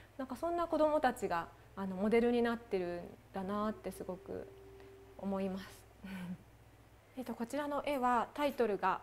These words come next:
「金星から降り注ぐ祝福」という絵なんですが、えっと、複製画になっています。で、エー三サイズです。この絵にも金箔ペイントをすることができるので、もしご希望の方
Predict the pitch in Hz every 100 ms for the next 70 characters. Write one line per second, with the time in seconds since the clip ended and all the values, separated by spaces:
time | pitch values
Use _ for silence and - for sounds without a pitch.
0 | - - 277 277 - 294 277 277 262 247
1 | 254 247 240 247 233 175 - - - 233
2 | 226 - 226 226 190 170 170 - 190 185
3 | 180 185 185 - 208 143 - - - -
4 | - - - 247 254 240 220 214 208 190
5 | 185 - - - 240 262 - - - -
6 | 294 - 269 285 311 311 320 269 233 -
7 | - - - 190 - - - - - -
8 | - - - - 349 392 - 392 359 220
9 | 226 214 - - - - 311 311 302 277
10 | 277 - 294 262 - 175 139 - 233 240
11 | - 156 - - - - 233 254 220 175
12 | 196 220 202 - 311 - 214 233 226 220
13 | 214 202 180